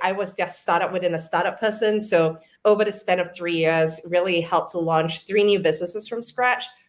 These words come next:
from starting a new, uh, market, entering a new market, which is Japan, to starting an esports and gaming business, to starting an e-commerce business as well.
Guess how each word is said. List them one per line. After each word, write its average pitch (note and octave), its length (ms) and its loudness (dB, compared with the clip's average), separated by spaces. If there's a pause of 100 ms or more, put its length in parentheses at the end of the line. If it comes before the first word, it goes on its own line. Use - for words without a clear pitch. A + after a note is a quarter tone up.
from D#3+ 320 0
starting F#3+ 800 -2 (220)
a F#3 80 4
new, F3 580 2
uh, D#3+ 120 2
market, D#3+ 520 2
entering F3 300 -2
a - 20 0
new E3 140 0
market, D3+ 320 -2
which - 140 -4
is G#3 100 -6
Japan, G3+ 480 0
to D#3+ 280 -2 (200)
starting F3 400 -2
an - 180 -10
esports A3 640 0
and D3+ 120 -4
gaming G#3 360 2
business, F#3 560 0
to D#3+ 120 0
starting E3+ 280 2
an D#3+ 80 2
e-commerce D#3+ 500 -4
business D3+ 320 -6
as D#3 140 -12
well. D#3 400 0